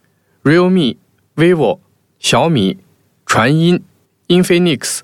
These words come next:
和 Itel 等品牌在上半年的销售量走势最高。例如，如果在二零二一年上半年售出四十九点八万部的 Realme 智能手机，那么在二零二二年的同期已经销售了近一百一十万部。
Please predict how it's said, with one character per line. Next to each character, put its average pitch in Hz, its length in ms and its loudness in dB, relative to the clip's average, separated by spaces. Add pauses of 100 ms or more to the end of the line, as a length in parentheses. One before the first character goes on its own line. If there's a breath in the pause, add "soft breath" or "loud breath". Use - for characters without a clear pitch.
(100)
和 - 200 -2
Itel 165 440 -2
等 127 200 -4
品 95 180 -4
牌 104 380 -2
在 143 180 0
上 160 220 -4
半 147 120 0
年 110 140 0
的 131 80 0
销 147 220 -2
售 147 140 -2
量 139 280 -2
走 95 180 -2
势 117 160 -4
最 107 200 -2
高。 107 260 -2 (580)
例 143 120 0
如， 117 360 0 (320 soft breath)
如 175 160 2
果 190 140 0
在 170 140 -2
二 180 180 -4
零 175 160 -4
二 180 100 -2
一 196 120 -2
年 123 240 -2
上 170 200 -2
半 156 140 0
年 117 160 -2
售 151 180 -2
出 143 300 -2
四 - 220 -2
十 147 80 -4
九 139 180 -2
点 104 160 -2
八 135 160 -2
万 147 180 -2
部 139 140 -4
的 113 220 -2 (260 soft breath)
Realme 170 480 0
智 151 140 -2
能 151 120 0
手 87 220 -2
机， 113 320 -2 (480)
那 175 60 0
么 175 80 0
在 170 160 -2
二 190 180 -2
零 170 160 -2
二 190 100 0
二 165 100 -2
年 110 180 -4
的 139 80 -2
同 113 240 -2
期 - 320 -2 (360 soft breath)
已 131 60 2
经 160 160 2
销 175 240 0
售 165 140 -2
了 131 220 0
近 160 240 -2
一 180 100 0
百 101 140 -2
一 120 100 -4
十 135 140 -2
万 98 180 -2
部。 101 260 -2